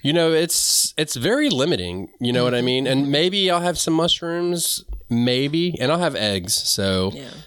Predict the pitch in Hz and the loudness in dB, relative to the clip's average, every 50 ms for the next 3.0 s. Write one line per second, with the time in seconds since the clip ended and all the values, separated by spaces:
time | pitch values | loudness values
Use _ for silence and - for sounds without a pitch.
0 | - _ - 101 101 101 101 98 101 107 127 135 123 117 123 131 131 131 135 127 | -14 _ -4 -2 0 0 0 0 0 0 0 0 0 0 0 0 0 -2 -2 -2
1 | 127 131 - - 107 104 104 107 - - - - 107 - - 107 101 - 101 95 | -2 -2 -2 0 0 0 0 -2 -2 -2 -4 -4 -4 -4 -4 -4 -2 -2 -2 -2
2 | 95 95 - - 110 104 98 - - 95 92 92 85 87 95 92 92 95 - - | -2 -2 -2 -2 -4 -2 -2 -2 -2 -2 -2 -2 -2 0 0 0 -2 -2 -6 -10